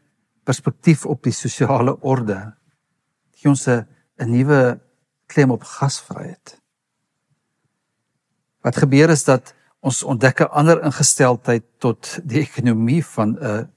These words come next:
community. Ons kyk anders na ons eie materiële welstand.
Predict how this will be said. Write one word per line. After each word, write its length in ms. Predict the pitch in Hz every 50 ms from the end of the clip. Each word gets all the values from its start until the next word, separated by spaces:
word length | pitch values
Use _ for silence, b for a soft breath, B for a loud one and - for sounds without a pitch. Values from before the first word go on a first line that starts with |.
| _
community. 720 | - - 107 98 98 98 92 95 101 - - - 147 139 - _ _ _ _ _ _ _ _ _ _ _ _ _ _ _
Ons 120 | _ -
kyk 240 | - 143 135 - -
anders 440 | - 143 143 156 156 131 - - -
na 120 | 120 117
ons 180 | 117 110 - -
eie 240 | - 135 131 127
materiële 640 | 120 117 110 107 - 120 110 110 104 104 107 110 104
welstand. 800 | 92 101 90 92 107 - - - - - - - _ _ - _